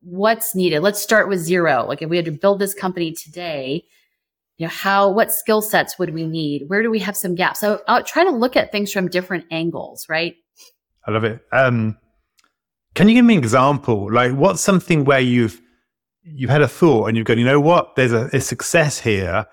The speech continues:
Speaker 2: Something's working well. Let's double down on that. Let's, uh, let's go big on that." Uh, you know, is, is an example you can think of where actually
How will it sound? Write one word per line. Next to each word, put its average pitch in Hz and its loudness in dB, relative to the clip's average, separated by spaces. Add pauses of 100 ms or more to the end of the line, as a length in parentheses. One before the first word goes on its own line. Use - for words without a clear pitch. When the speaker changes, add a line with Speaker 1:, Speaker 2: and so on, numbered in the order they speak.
(180)
Speaker 2:
Something's 170 4
working 123 2
well. 101 0 (420)
Let's 127 0
double 127 2
down 120 2
on 107 0
that. 80 -8
Let's, 107 -2
uh, 104 2 (480)
let's 117 -6
go 127 2
big 120 0
on 107 2
that." 90 -6 (560)
Uh, 104 -6
you 139 -2
know, 123 -2
is, 123 -2
is 147 4
an 160 2
example 135 2
you 123 0
can - -8
think 127 0
of 147 4
where 123 4
actually 123 0